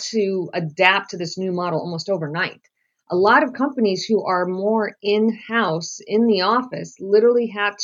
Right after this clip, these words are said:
to, within days, try to figure out how are they gonna get back to business. Um, I think many in the channel community also had to learn all new skills. I mean, such as S E O, S E M, and, and, and social selling to, you know,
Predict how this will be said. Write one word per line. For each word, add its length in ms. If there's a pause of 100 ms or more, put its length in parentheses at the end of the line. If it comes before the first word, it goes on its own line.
to, 320 (120)
within 580
days, 560
try 140
to 100
figure 220
out 100
how 200
are 100
they 100
gonna 160
get 180
back 220
to 80
business. 540 (540)
Um, 320
I 80
think 300
many 500
in 80
the 100
channel 340
community 520
also 320
had 160
to 100
learn 300
all 200
new 120
skills. 720
I 60
mean, 380 (180)
such 200
as 160
S 240
E 140
O, 200
S 240
E 100
M, 260
and, 200 (400)
and, 220
and 320
social 440
selling 500
to, 240
you 100
know, 140